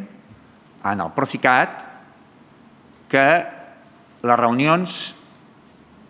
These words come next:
de deu persones es redueixi de moment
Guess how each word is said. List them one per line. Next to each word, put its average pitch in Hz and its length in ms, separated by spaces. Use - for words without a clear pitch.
de 107 200
deu 123 240
persones 147 680
es - 220
redueixi 113 480
de 110 100
moment 110 300